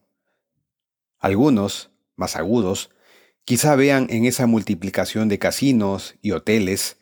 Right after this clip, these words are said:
las fachadas más adecuadas para que el dinero en efectivo que proviene del narcotráfico,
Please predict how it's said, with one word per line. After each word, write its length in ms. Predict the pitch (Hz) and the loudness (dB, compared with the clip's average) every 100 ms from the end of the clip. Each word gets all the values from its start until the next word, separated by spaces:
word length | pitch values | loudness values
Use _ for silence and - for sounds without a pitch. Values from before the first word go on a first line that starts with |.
| _ _ _ _ | _ _ _ _
las 140 | - 120 | -2 0
fachadas 540 | 131 139 151 147 - | 0 2 2 2 0
más 260 | 113 170 - | 0 0 0
adecuadas 680 | 147 143 - 143 135 120 - | 0 0 2 2 2 2 -2
para 260 | - 101 98 | -2 -2 -2
que 100 | 101 | -2
el 80 | |
dinero 420 | 101 101 113 113 113 | 0 0 2 2 2
en 160 | 110 | 0
efectivo 840 | 104 107 - - 170 110 107 101 - | 0 -2 -4 0 2 4 2 -2 -4
que 100 | 107 | -4
proviene 480 | - 92 107 110 104 | 0 0 2 2 2
del 160 | 95 | 2
narcotráfico, 1000 | 87 80 85 - 127 - 98 - 98 104 | 0 -4 -6 0 0 0 -6 -4 -4 -4